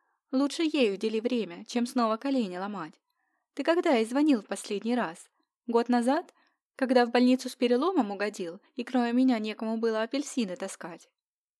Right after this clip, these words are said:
Он насупился. «Уделю. Успею. А ты собирайся». Черт! Вот нарвалась.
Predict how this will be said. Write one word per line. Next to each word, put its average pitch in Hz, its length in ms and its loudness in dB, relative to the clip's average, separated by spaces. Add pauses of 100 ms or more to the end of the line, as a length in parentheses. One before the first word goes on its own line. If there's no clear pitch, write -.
(280)
Он 180 180 -8
насупился. 170 800 -8 (580)
«Уделю. 208 560 0 (460)
Успею. 175 580 -2 (420)
А 190 120 -6
ты 233 100 -2
собирайся». 240 720 0 (880)
Черт! - 560 -10 (720)
Вот 185 240 -2
нарвалась. 302 680 0